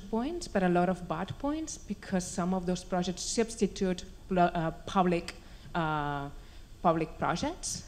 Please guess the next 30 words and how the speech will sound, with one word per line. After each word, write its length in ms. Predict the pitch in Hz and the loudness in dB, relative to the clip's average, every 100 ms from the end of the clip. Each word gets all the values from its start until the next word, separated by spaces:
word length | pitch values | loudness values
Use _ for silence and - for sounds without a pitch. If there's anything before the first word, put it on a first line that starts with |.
| - | -6
And, 320 | 196 180 180 | 2 4 4
uh, 400 | 175 165 160 160 - | 4 2 2 0 -2
and 160 | - 202 | 2 2
at 120 | 196 | 4
the 100 | 202 | 6
end 120 | 202 | 6
of 80 | 208 | 6
the 80 | 202 | 4
day, 420 | 190 185 185 175 - - - - | 4 4 4 2 -2 -16 -18 -4
one 200 | 196 202 | 4 4
of 60 | 196 | 6
the 80 | 196 | 4
conse-, 340 | 196 208 - 196 | 4 2 2 4
bad 180 | 185 - | 4 4
consequences 580 | 208 214 202 170 170 | 0 2 2 2 0
was 160 | 175 180 | 0 0
actually 360 | 170 - 185 170 | 0 0 0 0
the 100 | 175 | 0
finance, 460 | 175 165 180 185 | 0 0 0 0
the 180 | - 175 | 0 2
way 280 | 175 170 170 | 4 6 4
th-, 240 | - 165 180 | 2 -4 2
those 200 | 180 180 | 2 2
projects 380 | - 165 165 - | 0 0 0 0
were 100 | 156 | -2
financed. 720 | - 156 151 131 - - - - - - - - - - - | 0 -2 -2 -6 -6 -8 -8 -12 -16 -16 -16 -16 -14 -14 0
So 100 | 185 | 4
the 100 | 180 | 6
idea 320 | 180 202 208 | 6 8 8
of 340 | 190 - 175 | 6 6 4